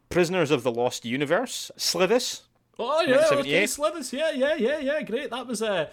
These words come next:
Speaker 2: that was in the running for the last Patreon watch-along.
Speaker 1: Was indeed.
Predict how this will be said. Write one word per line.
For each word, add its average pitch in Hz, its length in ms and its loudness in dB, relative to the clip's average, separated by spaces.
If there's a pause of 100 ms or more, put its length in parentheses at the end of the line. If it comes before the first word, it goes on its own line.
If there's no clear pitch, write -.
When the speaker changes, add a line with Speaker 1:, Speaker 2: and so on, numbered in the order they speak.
(160)
Speaker 2:
that 226 80 -6
was 220 120 -6
in 220 80 -2
the 175 100 -2
running 180 280 -4
for - 120 -10
the 147 140 -6
last 143 360 -8
Patreon 156 400 -8
watch-along. 208 580 -8 (260)
Speaker 1:
Was 143 200 4
indeed. 143 400 -2